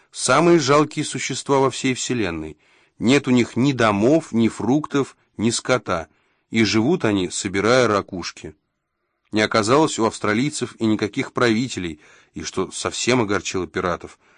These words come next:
они отказались носить воду на Лебедёнка, хотя пираты предлагали им за это монеты и куски железа. Покинув Австралию, Лебедёнок взял курс на северо-запад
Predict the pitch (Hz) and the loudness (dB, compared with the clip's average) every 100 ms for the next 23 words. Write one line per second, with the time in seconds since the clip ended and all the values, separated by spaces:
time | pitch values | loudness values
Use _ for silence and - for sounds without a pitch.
0 | _ - 98 117 - 131 120 123 107 - | _ -4 0 0 2 2 4 2 0 -2
1 | 104 - 101 101 113 101 95 95 95 98 | -4 -4 -6 -2 -2 0 -2 -4 -4 -4
2 | 120 156 151 90 _ _ _ - 104 104 | -2 -2 -2 -10 _ _ _ -12 -8 -4
3 | 107 107 135 120 101 101 98 104 123 120 | 0 2 2 0 -2 0 0 2 2 2
4 | 101 104 98 98 98 92 110 143 98 80 | 2 0 0 -2 -2 0 -2 -2 -6 -10
5 | _ _ - - 98 - 110 104 107 87 | _ _ -12 -6 -8 -4 -2 0 -2 -4
6 | 76 73 _ _ _ _ _ _ _ _ | -8 -16 _ _ _ _ _ _ _ _
7 | _ _ - 117 - 202 170 - 107 - | _ _ 0 0 2 2 2 0 -4 -2
8 | 123 160 180 175 127 123 117 117 165 156 | 2 4 6 4 2 0 0 2 4 4
9 | 113 101 117 110 - 156 156 - 113 - | 0 0 2 2 0 -2 0 0 0 2
10 | 113 104 98 98 151 - | 0 0 0 2 0 0